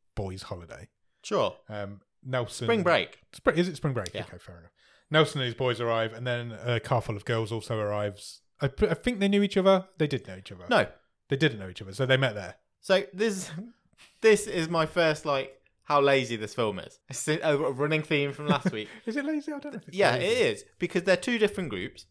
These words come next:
Speaker 1: Yeah.
Speaker 2: They don't know each other.
Speaker 1: Right, okay.
Speaker 2: And then it, there's an equivalent in each
Speaker 1: There
Speaker 2: group
Speaker 1: is, yeah, there
Speaker 2: of the
Speaker 1: is.
Speaker 2: other.
Speaker 1: <laughs> Yeah.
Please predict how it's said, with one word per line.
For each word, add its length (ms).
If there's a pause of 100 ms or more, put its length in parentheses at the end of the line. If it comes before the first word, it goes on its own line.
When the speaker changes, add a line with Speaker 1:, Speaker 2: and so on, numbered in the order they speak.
Speaker 1:
Yeah. 220 (480)
Speaker 2:
They 80
don't 200
know 140
each 160
other. 280 (100)
Speaker 1:
Right, 220
okay. 240 (220)
Speaker 2:
And 120
then 160
it, 260 (460)
there's 180
an 100
equivalent 760 (160)
in 120
each 180
Speaker 1:
There 100
Speaker 2:
group 140
Speaker 1:
is, 40
yeah, 160
there 180
Speaker 2:
of 60
the 140
Speaker 1:
is. 100
Speaker 2:
other. 280
Speaker 1:
<laughs> 140
Yeah. 280